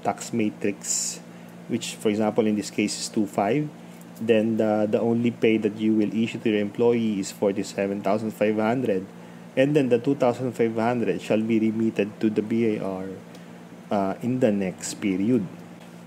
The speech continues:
Withholding tax expanded, on the other hand, is the amount due to supplier withheld by the buyer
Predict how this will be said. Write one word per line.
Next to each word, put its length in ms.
Withholding 400
tax 320
expanded, 720
on 100
the 80
other 220
hand, 360
is 140
the 140
amount 440
due 200
to 120
supplier 560
withheld 520
by 100
the 140
buyer 580